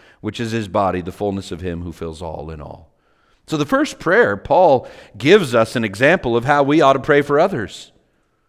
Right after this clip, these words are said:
We ought to pray that the eyes of our heart would be enlightened to see these things that are already true of us in Jesus.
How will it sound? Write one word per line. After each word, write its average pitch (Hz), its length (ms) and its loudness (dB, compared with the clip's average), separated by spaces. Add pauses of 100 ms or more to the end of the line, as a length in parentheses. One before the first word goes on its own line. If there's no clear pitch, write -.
(520)
We 226 180 4
ought 240 140 10
to 170 80 6
pray 190 320 8
that 170 180 2
the 165 120 2
eyes 190 300 6
of 196 120 4
our 175 160 8
heart 202 340 6
would 160 140 2
be 190 120 2
enlightened 180 500 4
to 165 100 0
see 254 240 0
these 220 240 0
things 202 260 4
that 180 140 4
are 175 100 8
already 233 380 8
true 247 260 2
of 156 100 4
us 107 280 -2
in 143 200 -2
Jesus. 120 640 -8